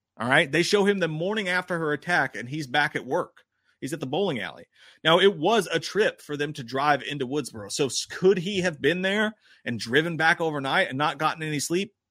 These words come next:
Sure. Yeah, that's a possibility.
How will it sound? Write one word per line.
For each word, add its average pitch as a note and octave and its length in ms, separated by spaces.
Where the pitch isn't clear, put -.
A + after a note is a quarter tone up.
Sure. B3 500
Yeah, F3+ 240
that's C#3+ 220
a B2 200
possibility. C3 600